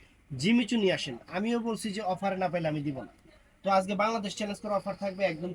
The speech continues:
পিওর জিমিচু শাড়িগুলো, পার্টি ওয়্যার শাড়িগুলো, ঈদ স্পেশাল অফার, মাত্র তিন হাজার টাকা করে থাকবে।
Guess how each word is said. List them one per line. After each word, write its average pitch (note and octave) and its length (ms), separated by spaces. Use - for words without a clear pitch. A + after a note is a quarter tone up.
পিওর F#3+ 380
জিমিচু F#3+ 400
শাড়িগুলো, E3 520
পার্টি D3+ 240
ওয়্যার E3+ 160
শাড়িগুলো, D3+ 380
ঈদ F#3+ 160
স্পেশাল F#3 460
অফার, E3 280
মাত্র F3 300
তিন A3 200
হাজার F#3+ 240
টাকা F3 200
করে D3+ 160
থাকবে। B2 280